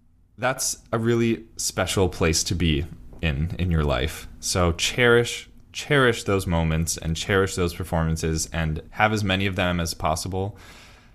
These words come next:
uh, so that you can remember that feeling forever and hopefully be able to access it when you're a little farther along in your career. Another piece of advice I would give is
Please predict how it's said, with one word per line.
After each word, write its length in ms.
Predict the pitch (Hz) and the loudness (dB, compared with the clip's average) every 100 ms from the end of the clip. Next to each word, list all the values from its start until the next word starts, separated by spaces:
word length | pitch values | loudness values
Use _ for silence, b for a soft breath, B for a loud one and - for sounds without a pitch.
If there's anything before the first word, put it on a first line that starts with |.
| B | B
uh, 200 | 82 80 | 0 2
so 180 | 78 101 | 2 0
that 160 | 90 - | 0 2
you 120 | 90 | 0
can 400 | 85 90 87 85 - - | 0 0 2 0 -4 -2
remember 400 | 90 87 87 85 | 2 4 4 4
that 220 | 82 - | 2 2
feeling 380 | 85 80 78 78 | 0 2 2 0
forever 500 | - 85 80 80 80 | 0 2 2 2 0
and 300 | - 76 82 | 0 -4 -2
hopefully 340 | 92 69 90 | -4 -4 -2
be 120 | 80 | 0
able 140 | 76 78 | 0 0
to 120 | - | 0
access 440 | 78 80 - 87 87 | 0 0 -2 -2 -2
it 180 | - | -2
when 160 | 87 85 | 0 0
you're 320 | 82 80 80 - - - - - - - - - | 2 2 2 -4 -14 -16 -16 -20 -20 -20 -8 -2
a 40 | 98 | 0
little 400 | 90 87 82 - - - | 2 2 0 -4 -16 -4
farther 260 | 87 82 82 | 0 2 2
along 380 | 80 73 85 87 - 82 | 0 0 -2 -6 -10 -6
in 140 | 78 | -4
your 160 | 73 76 | -2 -6
career. 460 | - 76 71 78 - - B B B B | -6 -4 -2 -4 -8 -20 B B B B
Another 280 | 101 143 180 | 2 4 4
piece 240 | 160 170 | 0 -2
of 80 | 143 | 0
advice 440 | 117 95 90 - - - | 2 4 2 0 -4 -2
I 80 | 95 | -2
would 140 | 92 | 0
give 320 | 90 87 85 B B B B - | 0 0 -2 B B B B -2
is 460 | 107 107 107 - | 2 4 2 -2